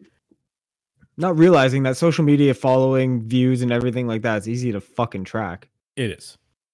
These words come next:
Speaker 2: So what he's saying is that there's someone else in the organization that sent this to me.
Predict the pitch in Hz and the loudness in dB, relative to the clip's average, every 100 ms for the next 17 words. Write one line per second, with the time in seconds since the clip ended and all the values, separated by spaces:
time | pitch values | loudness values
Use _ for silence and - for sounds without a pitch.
0 | _ _ _ _ - 139 131 123 147 123 | _ _ _ _ -6 -4 -4 -4 -6 -8
1 | - _ _ - 285 185 131 123 117 135 | -14 _ _ -6 -4 -2 -4 -4 -4 -4
2 | 147 - 233 175 175 165 151 156 139 127 | -4 -2 -2 -2 -2 -2 -2 -2 -2 -4
3 | 147 131 107 - 104 98 92 | -4 -6 -10 -10 -12 -16 -18